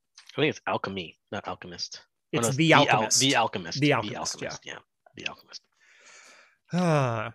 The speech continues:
Speaker 2: I love that I've reached this point in, in my life and in my professional career where
Speaker 1: Uh-huh.
Speaker 2: I'm remembering the names better than you guys are now.
Speaker 1: <laughs>
Speaker 2: 'Cause it used to be, I would go out drinking with you guys, and there's
Speaker 1: And
Speaker 2: a
Speaker 1: we'd be like,
Speaker 2: brewery
Speaker 1: "Oh,
Speaker 2: that I've
Speaker 1: yeah,
Speaker 2: never
Speaker 1: yeah,
Speaker 2: heard
Speaker 1: yeah,
Speaker 2: of.
Speaker 1: yeah."
Speaker 2: And you've like, "Oh, yeah, I've had this one and this one." Like,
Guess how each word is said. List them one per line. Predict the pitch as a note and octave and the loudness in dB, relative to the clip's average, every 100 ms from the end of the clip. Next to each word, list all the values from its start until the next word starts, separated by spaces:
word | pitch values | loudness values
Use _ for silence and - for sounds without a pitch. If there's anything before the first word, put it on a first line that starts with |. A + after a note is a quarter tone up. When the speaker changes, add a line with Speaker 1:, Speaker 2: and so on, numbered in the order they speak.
| _ - | _ 2
Speaker 2:
I | G3 | 8
love | C4+ D4+ | 8 8
that | C4 | 8
I've | F#3 | 6
reached | D#3+ D#3+ | 4 0
this | E3+ D#3+ | -2 -2
point | F3+ D#3+ F3 - | -2 -2 -4 -2
in, | D#3+ D3+ D3 D#3 | 0 0 -2 -4
in | D3 | -2
my | C#3+ | 2
life | C3+ C3+ C#3 - | 2 2 2 0
and | C#3+ | -2
in | |
my | C#3 C3 | -2 -4
professional | B2+ D3 C3+ C#3+ | -2 -2 -2 -6
career | - C#3+ C#3 D3 | -4 0 2 2
where | C#3 - _ - | 2 0 _ 0
Speaker 1:
Uh-huh. | C#3+ | 2
Speaker 2:
I'm | D#3+ F3+ E3 F#3+ E3+ | 4 2 -2 -6 -2
remembering | F3 E3+ E3 F3 E3 | 4 4 6 4 4
the | D#3 | 0
names | D#3 E3 D#3 | 0 0 2
better | D#3 D#3 | 4 4
than | C3+ C3 | 2 0
you | C#3 | 2
guys | D3+ D3 | 2 4
are | D#3 D#3 | 2 2
now. | D#3 E3+ - _ | 0 -2 -8 _
Speaker 1:
<laughs> | - - D#3 - - - - - - F3+ - F3 - - - - - - | 0 2 0 -2 -8 -12 -8 -10 -4 -4 -2 -4 -2 -6 -4 -8 -8 6
Speaker 2:
'Cause | G#3 | 8
it | A#3 | 8
used | B3 D#4 - | 6 6 4
to | |
be, | G#3+ | 2
I | E3 G3+ | 6 8
would | G#3+ | 8
go | F#3 | 8
out | F3+ | 6
drinking | D#3 F3 F3+ D#3 | 4 0 0 -2
with | B2 | 0
you | D3 | 2
guys, | D3+ C3 A#2+ A2+ | 2 2 0 -4
and | E3+ D#3 | -2 2
there's | D#3 | 6
Speaker 1:
And | C3+ | 6
Speaker 2:
a | |
Speaker 1:
we'd | C3+ | 6
be | D3 | 8
like, | F#3+ | 10
Speaker 2:
brewery | F#3+ | 10
Speaker 1:
"Oh, | |
Speaker 2:
that | E3+ | 10
I've | D#3 | 6
Speaker 1:
yeah, | D#3+ | 6
Speaker 2:
never | E3 E3+ | 6 8
Speaker 1:
yeah, | |
Speaker 2:
heard | D#3+ E3 | 8 8
Speaker 1:
yeah, | D3 | 8
Speaker 2:
of. | - | 6
Speaker 1:
yeah." | F3 C#3 | 4 2
Speaker 2:
And | G3 | 4
you've | G#3 G3 | 6 6
like, | F3+ | 8
"Oh, | C4+ | 8
yeah, | D4+ G3+ | 10 10
I've | G3 | 10
had | F#3 D3 | 8 6
this | F3+ - | 2 2
one | A3 | 2
and | F3 | 2
this | F3+ | 2
one." | G#3 | 2
Like, | G3 F3+ | 4 4